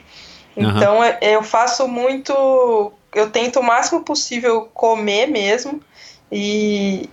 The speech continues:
Speaker 2: e do que ficar recorrendo a suplemento. É lógico que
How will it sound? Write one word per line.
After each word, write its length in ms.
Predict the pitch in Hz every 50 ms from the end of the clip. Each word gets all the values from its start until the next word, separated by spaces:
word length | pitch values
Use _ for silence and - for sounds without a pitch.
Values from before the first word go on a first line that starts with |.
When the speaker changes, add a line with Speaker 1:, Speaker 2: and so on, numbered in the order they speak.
| - _ _
Speaker 2:
e 100 | 190 190
do 220 | 180 185 226 214 214
que 160 | - 220 214
ficar 640 | - 233 214 - - 202 196 202 196 190 190 190
recorrendo 500 | 208 208 202 - 214 208 202 208 202 202 208
a 20 |
suplemento. 680 | 208 - 220 214 - 220 226 220 202 180 170 170 196
É 60 | 196
lógico 420 | 196 208 202 214 226 220 - 262 254
que 440 | 262 - 262 247 247 247 240 233